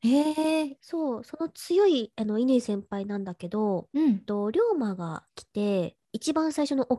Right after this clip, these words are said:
Speaker 2: きい大会が、と、地区予選だったんだけど、
Speaker 1: うん。
Speaker 2: その地区予選のためのトーナメント戦で、なんとですね、乾先輩は龍馬に敗れてしまいます。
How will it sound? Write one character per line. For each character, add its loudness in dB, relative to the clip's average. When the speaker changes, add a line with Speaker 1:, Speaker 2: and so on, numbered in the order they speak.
Speaker 2:
き 4
い -2
大 -2
会 -6
が、 2
と、 -4
地 -6
区 4
予 8
選 -4
だ -2
っ -20
た -10
ん -12
だ -12
け -10
ど、 -2
Speaker 1:
う 0
ん。 0
Speaker 2:
そ -6
の -4
地 -12
区 0
予 4
選 -4
の -4
た -2
め 2
の 4
ト -4
ー 2
ナ 0
メ -2
ン -6
ト -6
戦 -4
で、 2
な 0
ん -2
と -6
で -6
す -12
ね、 -6
乾 0
先 -4
輩 -6
は -6
龍 2
馬 2
に -4
敗 4
れ 6
て -4
し -8
ま -4
い -4
ま -8
す。 -20